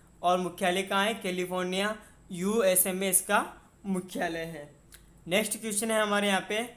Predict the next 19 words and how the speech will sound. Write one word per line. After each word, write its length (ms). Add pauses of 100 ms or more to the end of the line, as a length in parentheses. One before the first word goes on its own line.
(200)
क्वेश्चन 280
नंबर 400 (120)
इकतीस, 640 (420)
जो 260
है 220 (1080)
एप्पल 540 (100)
के 220
सीईओ 480
कौन 460
है? 260 (580)
तो 80
बहुत 240
आसान 380
है, 100
क्वेश्चन 340
नंबर 280
बी, 260 (180)
टिम 320
कुक। 340